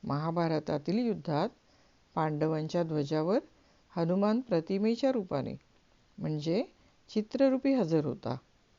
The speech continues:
आणि पांडवांचे रक्षण करत होता.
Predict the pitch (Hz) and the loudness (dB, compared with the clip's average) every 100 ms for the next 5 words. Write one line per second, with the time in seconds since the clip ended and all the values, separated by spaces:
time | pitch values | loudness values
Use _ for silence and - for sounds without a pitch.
0 | _ _ - 151 151 202 - 156 131 139 | _ _ -6 -4 -2 -2 -2 -2 0 -2
1 | 147 139 139 190 277 202 139 - 226 277 | 0 -2 -2 -2 -2 -4 -6 -4 -4 -2
2 | 151 135 - - 95 | -2 -2 -6 -8 -10